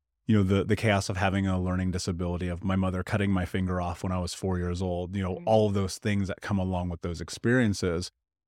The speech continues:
Speaker 1: And it's like, I was so mad, just angry at the world.
Speaker 2: Mm-hmm.
Speaker 1: As you were growing up, how did you handle that?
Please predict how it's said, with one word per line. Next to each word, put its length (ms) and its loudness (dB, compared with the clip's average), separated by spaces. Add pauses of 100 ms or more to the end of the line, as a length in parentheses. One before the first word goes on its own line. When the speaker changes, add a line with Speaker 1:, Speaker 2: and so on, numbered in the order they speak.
(260)
Speaker 1:
And 100 8
it's 240 4
like, 280 4 (120)
I 240 6
was 200 2
so 380 -2
mad, 400 -4 (380)
just 220 -4 (100)
angry 400 2
at 160 -2
the 120 -6
world. 500 -10 (180)
Speaker 2:
Mm-hmm. 320 -10
Speaker 1:
As 160 6
you 80 4
were 80 4
growing 360 6
up, 140 0
how 220 0
did 160 2
you 120 2
handle 680 -2
that? 260 -14